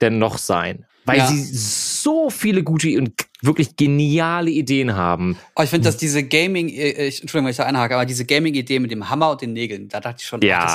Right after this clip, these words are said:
Speaker 2: ist so schön. Das macht auch so Spaß. Das ist so, alles daran ist so, so gecrunchy. Also es macht, du, du hast wirklich das Gefühl, wenn du es irgendwo reinhammerst,
Speaker 1: Ja.
Speaker 2: du kannst damit auch Blödsinn machen und,
Speaker 1: Ja.
Speaker 2: ah, das ist wirklich, ich bin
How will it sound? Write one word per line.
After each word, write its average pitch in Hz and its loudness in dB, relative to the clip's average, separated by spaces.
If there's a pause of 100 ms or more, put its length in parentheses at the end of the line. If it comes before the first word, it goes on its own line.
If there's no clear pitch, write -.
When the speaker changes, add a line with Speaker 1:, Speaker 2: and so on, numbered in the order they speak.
Speaker 2:
ist 80 0 (280)
so 82 -8
schön. 120 -4 (300)
Das 139 -2
macht 170 0
auch 139 -2
so 131 -4
Spaß. 147 0
Das - -4
ist 143 -2
so, 127 -2 (300)
alles 175 0
daran 143 2
ist 139 -6
so, 127 -6
so 120 -12 (140)
gecrunchy. 143 -2
Also 113 -8
es - -10
macht, 139 -4 (360)
du, 131 -8
du - -14
hast 143 -4
wirklich 135 -10
das - -12
Gefühl, 196 -2
wenn 175 -2
du 160 0
es 147 -4
irgendwo 135 -8
reinhammerst, 127 -2
Speaker 1:
Ja. - -20
Speaker 2:
du 131 -12
kannst 131 -2
damit 120 -4
auch 117 -8
Blödsinn 156 2
machen 151 -2
und, 123 -8
Speaker 1:
Ja. 98 2
Speaker 2:
ah, 143 2
das 147 -2
ist - -6
wirklich, - -10 (340)
ich - -10
bin 165 -2